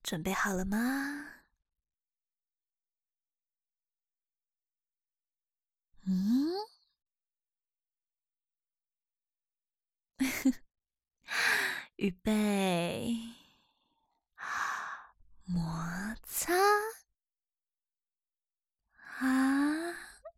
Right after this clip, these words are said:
<laughs> 你好骚啊，腰拱得那么高，就这么舒服吗？ <laughs> 哎，不准偷撸哦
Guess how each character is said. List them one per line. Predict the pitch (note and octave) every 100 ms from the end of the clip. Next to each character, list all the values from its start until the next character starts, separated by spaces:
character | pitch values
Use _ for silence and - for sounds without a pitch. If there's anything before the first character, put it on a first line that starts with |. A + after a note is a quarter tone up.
| _
<laughs> | - - D#4+ A#4 - _ _ _ - G#4+ A4+ A#4 B4 - -
你 | F4+
好 | G4+ C4+ A#3+
骚 | - C4
啊， | C4+ C#4+ D4+ D4 - - F#4 F#4+ - _ _ _ - - - - - -
腰 | A3+ A3+
拱 | - A3
得 | G3
那 | A3+ D4
么 | C#4+
高， | - C#4 C4+ D4+ D#4 - - - _ _ - _ - - _ _ -
就 | - A#3
这 | G#3+ A#3
么 | A3+
舒 | A3 - A#3
服 | B3 - G3
吗？ | F#3+ G3 A3+ C#4+ G4 _ _ _
<laughs> | - - D#4+ - C5+ - _ _ _ _ _ - - - - - - -
哎， | G3+ G3+ G3+ A3+ C4 C#4+ D#4 - _ _ _
不 | - D4+
准 | F#3 F3
偷 | - A3+
撸 | B3 B3+ C4+
哦 | C#4 C#4+ D4+